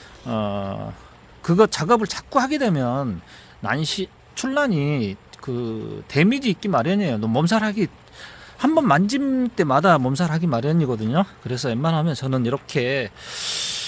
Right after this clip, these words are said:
하려고 노력합니다. 그냥, 어, 보기는 좋지만 여러분들 또 보기 좋은 뜻, <laughs> 어쨌든, 네. 아, 또 이야기가 길어지고 있어요. 자, 어쨌든 바로 보여드릴게요. 자,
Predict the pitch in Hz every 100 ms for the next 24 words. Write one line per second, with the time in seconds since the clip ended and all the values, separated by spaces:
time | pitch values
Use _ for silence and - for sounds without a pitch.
0 | - 196 208 143 127 170 - 180 175 139
1 | 131 131 110 98 - 113 101 95 101 -
2 | 180 294 254 160 165 - 139 131 123 95
3 | 107 135 175 151 135 131 113 131 117 104
4 | - - - 151 185 226 202 214 190 180
5 | 175 165 - - - - - - 220 -
6 | - 165 - 151 - - - - - 127
7 | 127 - - 139 117 123 - 131 - -
8 | - - - 120 120 - 175 214 185 143
9 | 135 123 135 120 127 117 - 117 110 120
10 | 170 135 123 - 156 - - 135 143 131
11 | 135 - 127 113 110 139 190 170 - 120